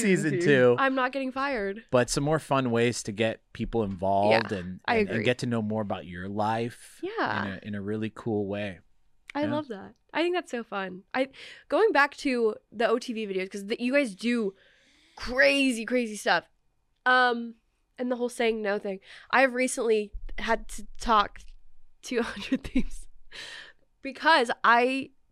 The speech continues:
Speaker 3: told them I will no longer be in any physical challenges.
Speaker 2: Really?
Speaker 3: I, I, I, by the end of the sh-,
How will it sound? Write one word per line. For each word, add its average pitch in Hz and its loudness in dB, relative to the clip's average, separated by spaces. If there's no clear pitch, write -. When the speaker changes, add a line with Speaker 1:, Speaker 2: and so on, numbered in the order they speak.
Speaker 3:
told 302 -2
them 233 2
I 233 4
will 240 2
no 220 2
longer 214 2
be 202 -8
in 202 -4
any 196 -2
physical 196 -12
challenges. - -12
Speaker 2:
Really? 220 -2
Speaker 3:
I, - 0
I, 269 4
I, 349 4
by 294 0
the 294 -4
end 311 0
of 311 -4
the 302 -8
sh-, 302 -16